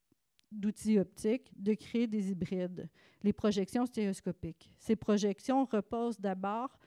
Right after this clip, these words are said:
sur les caractéristiques des vues stéréoscopiques. Matériellement, les vues stéréoscopiques ou stéréogrammes sont constituées de deux images. Ces images sont prises avec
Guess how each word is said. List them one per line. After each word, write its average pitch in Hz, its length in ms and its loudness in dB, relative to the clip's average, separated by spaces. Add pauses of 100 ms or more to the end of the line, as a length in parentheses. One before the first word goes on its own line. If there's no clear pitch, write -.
(220)
sur 226 160 2
les 208 100 8
caractéristiques 208 840 0
des 208 120 0
vues 220 160 4
stéréoscopiques. - 1040 0 (140)
Matériellement, 208 680 2
les 254 120 4
vues 220 160 4
stéréoscopiques 202 840 0 (140)
ou 202 120 -6
stéréogrammes 180 760 0 (440)
sont 202 220 -2
constituées 220 460 2
de 208 100 4
deux 202 380 6
images. 170 560 -2
Ces 202 300 2
images 220 320 2
sont 214 140 0
prises 247 280 -2
avec 196 340 -4